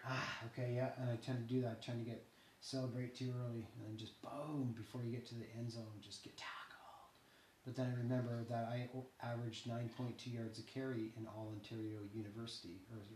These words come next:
All Ontario football. I averaged nine point two yards a carry, meaning every time they gave Jesse the ball, we got ten, ten yards. We got a first time, first touch, or first down every time he gave Jesse the football. So that's what I was good for in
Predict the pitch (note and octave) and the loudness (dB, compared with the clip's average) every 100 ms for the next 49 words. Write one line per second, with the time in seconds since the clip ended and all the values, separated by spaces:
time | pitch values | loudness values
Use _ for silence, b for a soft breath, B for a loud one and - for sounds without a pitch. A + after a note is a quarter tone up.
0 | - A#2+ A#2 A2 A2+ G2+ - B2+ - - | -4 0 0 0 -2 -4 -4 -6 -4 -6
1 | G2+ B B B B - G2+ A2 A2 G#2 | -8 B B B B -10 -4 -2 -2 -2
2 | A2+ A2 A2+ - A2+ - A#2 A2+ G#2+ - | -2 0 0 0 -2 -2 -2 -2 -2 -8
3 | - B2+ G2 A2 B2 A2+ A2 B B - | -2 -2 0 0 2 2 0 B B -4
4 | C3 D#3 D3+ D3 C#3+ C3 B2 A#2 B2 - | 0 2 4 4 4 4 4 2 0 -2
5 | A2 B2+ A#2+ G#2+ - - A2+ G#2 - - | 0 4 4 4 -4 -4 -4 -2 -8 -8
6 | G#2 - - - A2 G2 - - - A2 | -8 -8 -12 -6 -4 -4 -12 -16 -12 -10
7 | G2+ - A#2+ - A#2+ A2+ A2+ - - D3+ | -10 -6 -6 -4 -2 -2 -2 -8 -4 -2
8 | D3+ - - C#3+ C#3 - A2+ G#2 G2+ - | 0 -4 0 0 2 -4 -6 -8 -10 -2
9 | D3 - C3 B2+ A#2 A#2 A#2 A2+ A2+ G#2+ | -2 2 4 4 4 0 0 0 0 0
10 | G2+ A2 G2 A#2 G#2+ F2+ F#2 - - - | -2 -4 -4 -8 -10 -12 -12 -14 -16 -20
11 | - - B B B B - B2 A#2+ C#3+ | -20 -18 B B B B -4 0 4 6
12 | C3 A2+ - B2+ - G2 | 8 6 2 -2 -2 -6